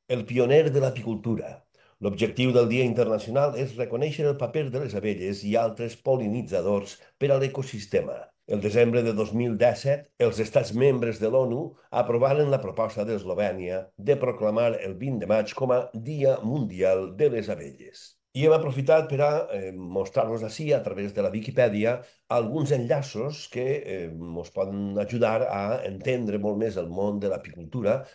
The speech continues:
el, el món de les abelles en general, tant des del punt de vista zoològic com de les diverses varietats d'abelles que hi ha al món. La més comuna, que és la abella de mel, eh, abella europea comuna, és l'abella que s'utilitza preferentment, però no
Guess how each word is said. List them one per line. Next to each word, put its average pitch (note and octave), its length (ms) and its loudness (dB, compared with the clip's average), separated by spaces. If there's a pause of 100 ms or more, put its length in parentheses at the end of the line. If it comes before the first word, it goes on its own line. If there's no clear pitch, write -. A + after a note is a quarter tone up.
el, F#2+ 280 -8
el G2 160 0
món A#2 340 2
de G2+ 120 0
les G2 120 -6
abelles G2+ 480 -2
en F#2 140 -6
general, A2 480 -2 (160)
tant A2+ 220 -4
des G2+ 120 -2
del F2+ 140 -10
punt G#2 160 -6
de F#2 80 -6
vista F#2+ 320 -6
zoològic F#2+ 760 0 (360)
com C#3 280 2
de B2 80 -2
les A2 180 -6
diverses C3 380 -2
varietats G#2 440 0
d'abelles G2+ 600 -2
que F#2+ 100 -12
hi F#2 60 -6
ha F#2+ 100 -2
al G2 80 -6
món. F#2+ 320 0 (240)
La - 80 -10
més - 160 -8
comuna, C3+ 480 2
que A#2 160 -4
és F#2+ 60 -10
la G#2 160 0 (180)
abella F#2+ 560 -4
de F2 320 -10
mel, A#2 400 2
eh, - 320 -8 (300)
abella G2 420 -8
europea F#2+ 480 0
comuna, A2 640 0
és B2+ 140 -2
l'abella D3+ 400 4
que B2+ 100 -8
s'utilitza A2+ 540 -4
preferentment, A#2 880 -2
però F2+ 240 -2
no G#2 160 -2